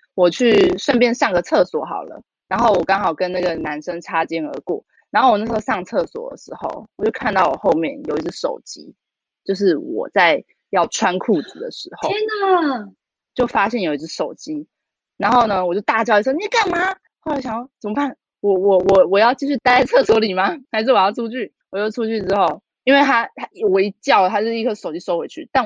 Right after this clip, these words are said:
Speaker 1: 我有看到那只手机的样子，他是白痴吗？然后我就，我就后来出来之后，因为他已经跑了嘛，但是我还是要确认一下，所以我又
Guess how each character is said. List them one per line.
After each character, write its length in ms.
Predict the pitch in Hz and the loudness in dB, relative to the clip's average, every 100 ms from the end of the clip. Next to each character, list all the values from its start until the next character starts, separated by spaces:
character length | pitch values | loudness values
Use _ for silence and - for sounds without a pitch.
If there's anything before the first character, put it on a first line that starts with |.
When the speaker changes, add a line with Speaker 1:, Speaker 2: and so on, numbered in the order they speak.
| 170 | 0
Speaker 1:
我 100 | 175 | 0
有 80 | 143 | 0
看 180 | - | -2
到 100 | 175 | -4
那 80 | 165 | -2
只 100 | 165 | -4
手 200 | 185 139 | -8 -10
机 140 | - - | -6 -2
的 60 | |
样 140 | 156 - - | -2 -4 -10
子， 160 | - - _ _ _ _ _ | -20 -20 _ _ _ _ _
他 120 | 196 | -2
是 80 | 202 | 0
白 200 | - - | -2 -4
痴 300 | - - - | -6 -4 -2
吗？ 180 | 151 151 - - - 196 | -2 -4 -8 -8 -6 -2
然 120 | 196 | 2
后 120 | 220 | 4
我 60 | 202 170 | 4 4
就， 160 | 208 196 | 4 4
我 140 | 175 | 2
就 100 | 202 208 | 2 2
后 120 | 247 202 | 2 2
来 160 | 165 | 2
出 240 | 156 - 202 | -2 -2 0
来 160 | 160 | 0
之 100 | 151 | 0
后， 200 | 175 156 - - - - _ _ | -4 -4 -8 -20 -20 -20 _ _
因 260 | 277 330 | 2 4
为 80 | 330 294 | 4 2
他 160 | 262 | 0
已 40 | 233 | 0
经 140 | 254 | -2
跑 240 | - 170 | -2 -2
了 100 | 147 | -2
嘛， 140 | 147 - | -8 -8
但 120 | 262 262 | -8 -6
是 60 | |
我 140 | 262 175 | -4 -4
还 120 | 160 | -4
是 80 | 202 | -4
要 80 | |
确 220 | 185 - 190 | -4 -4 -2
认 160 | 185 | 0
一 60 | 156 | -2
下， 100 | 175 | -6
所 140 | 202 | -4
以 20 | |
我 80 | 170 | -2
又 120 | 175 | -2